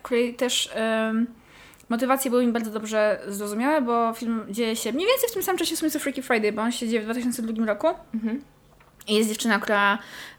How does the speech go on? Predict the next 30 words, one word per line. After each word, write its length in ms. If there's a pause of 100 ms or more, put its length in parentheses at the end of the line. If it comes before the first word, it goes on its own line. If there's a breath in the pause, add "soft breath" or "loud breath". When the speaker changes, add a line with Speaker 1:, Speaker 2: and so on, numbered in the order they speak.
Speaker 1:
e, 400
uczy 180
się 360
w 240
liceum 280
w 40
Sacramento 460
i 80
marzy, 240
jak 160
już 100
tylko 220
wyjedzie 360
z 40
tego 200
Sacramento 500
Speaker 2:
Tak. 80
Speaker 1:
i 60
zostawi 240
to 100
wszystko 240
za 80
sobą, 280
tych 120
rodziców, 400
tą 100
szkołę 480
i 100
to 100
miasto. 460